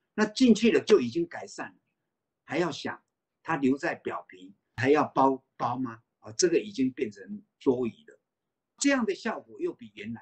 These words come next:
好。我觉得外热炎的使用，确实进展得蛮快，这个对医学是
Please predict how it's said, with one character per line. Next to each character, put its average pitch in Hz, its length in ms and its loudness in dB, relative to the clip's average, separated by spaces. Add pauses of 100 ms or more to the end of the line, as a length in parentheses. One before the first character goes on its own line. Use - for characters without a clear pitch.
(120)
好。 - 840 -18
我 113 80 -4
觉 127 160 -6
得 117 240 -12 (300)
外 180 180 4
热 160 200 2
炎 113 260 -6
的 113 160 -16
使 - 300 -20
用， 123 220 -4 (880)
确 160 180 0
实 110 280 -10 (500)
进 185 200 6
展 - 220 -12
得 90 100 -18
蛮 107 240 -16
快， - 220 -12 (800)
这 190 140 2
个 165 80 0
对 143 320 0
医 123 340 -10
学 95 360 -18
是 113 380 -8